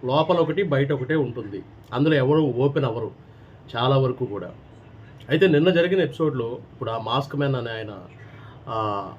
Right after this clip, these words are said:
ఆయన ఇమాన్యుయల్ వీళ్ళిద్దరిదే నడిచింది అని చెప్పుకోవచ్చు. ఇక్కడ <clears throat> మిగతా వాళ్ళందరూ కూడా జనరల్గా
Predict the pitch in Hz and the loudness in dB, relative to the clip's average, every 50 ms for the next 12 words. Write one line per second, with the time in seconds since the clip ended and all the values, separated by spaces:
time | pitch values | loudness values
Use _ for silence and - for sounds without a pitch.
0 | - - 120 131 143 156 175 175 175 180 175 170 185 - - - - - - - | -8 -4 0 2 4 4 4 4 2 2 2 0 -2 -4 -6 -14 -20 -20 -18 -4
1 | - 147 151 156 156 151 143 139 135 127 123 - - - - - - - - - | -2 2 4 4 4 4 4 2 2 2 -2 -6 -16 -20 -20 -20 -20 -20 -20 -16
2 | - 135 135 143 143 139 131 180 180 190 208 190 160 143 139 139 156 147 143 160 | -6 0 2 2 2 4 4 4 4 4 4 2 2 0 -2 -2 -2 -2 -2 -2
3 | 180 180 - 127 127 131 135 113 - - 123 104 95 - - - - - - - | -4 -8 -8 -8 -8 -6 -6 -8 -10 -8 -10 -10 -10 -10 -16 -20 -20 -20 -20 -20
4 | - - - - - - - - - - - - - - - - - - - - | -20 -20 -20 -20 -20 -20 -20 -20 -20 -20 -20 -20 -20 -20 -20 -20 -20 -20 -20 -20
5 | - - - - - - - - - - - - - - - - - 156 139 - | -20 -20 -20 -20 -20 -20 -20 -20 -20 -20 -20 -18 -18 -20 -18 -12 -12 2 4 4
6 | - 160 139 135 135 - - - - - - 190 180 151 135 - - - - - | 4 6 4 0 -2 -6 -10 -14 -4 0 2 2 2 2 -2 -6 -14 -20 -20 -8
7 | - 170 185 190 202 190 214 202 190 185 175 165 165 170 170 160 165 170 180 175 | -2 2 2 2 4 4 4 4 4 4 2 2 0 0 -2 -2 -2 -2 -2 -2
8 | 165 151 143 151 147 151 151 156 147 151 139 127 127 135 | -2 -4 -2 -2 -2 -2 -2 0 0 0 -2 -2 -4 -8